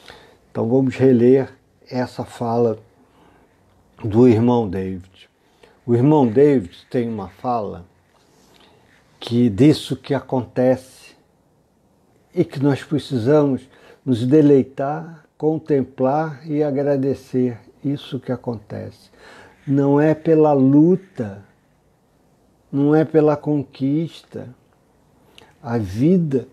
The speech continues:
te entrega tudo pronto. A vida, ela é feita para você vivê-la.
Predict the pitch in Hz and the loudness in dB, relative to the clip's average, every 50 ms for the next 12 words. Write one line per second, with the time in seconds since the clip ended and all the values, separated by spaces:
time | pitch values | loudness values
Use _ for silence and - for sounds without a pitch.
0 | _ _ _ _ _ _ _ - - 156 151 147 - 139 156 160 165 151 165 156 | _ _ _ _ _ _ _ -14 -10 -10 -8 -8 -4 -2 0 0 0 0 -2 -2
1 | - - 175 175 160 165 - _ - 123 117 127 139 147 160 160 160 - _ - | -2 -4 -4 -4 -4 -6 -10 _ -6 -2 0 0 0 0 -2 -4 -6 -10 _ -20
2 | - - _ _ - - - 143 135 135 120 107 110 120 135 156 190 202 170 147 | -20 -20 _ _ -20 -20 -16 -12 -10 -10 -10 -10 -8 -6 -2 -2 0 0 0 -2
3 | 131 131 110 113 123 - _ _ _ _ _ _ _ _ _ - - 147 143 147 | -2 -4 -4 -6 -10 -20 _ _ _ _ _ _ _ _ _ -12 -10 -8 -6 -4
4 | 151 160 156 151 160 170 165 156 - - _ _ - - - - - - 160 170 | -4 -4 -4 -4 -4 -4 -4 -6 -8 -12 _ _ -20 -20 -20 -14 -4 0 2 4
5 | 180 180 - - - 143 131 - 151 143 147 135 139 131 - - - - 151 143 | 4 2 0 -2 -6 -8 -8 -8 -10 -10 -8 -8 -8 -10 -12 -12 -12 -8 -8 -6
6 | 131 127 123 123 143 135 117 104 98 101 110 113 110 107 110 127 - | -8 -8 -10 -8 -8 -8 -10 -10 -10 -10 -10 -10 -10 -12 -14 -18 -20